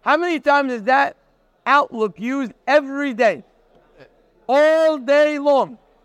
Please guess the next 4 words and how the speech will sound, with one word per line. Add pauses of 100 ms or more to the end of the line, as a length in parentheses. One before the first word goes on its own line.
(260)
You're
using (260)
that
mindset.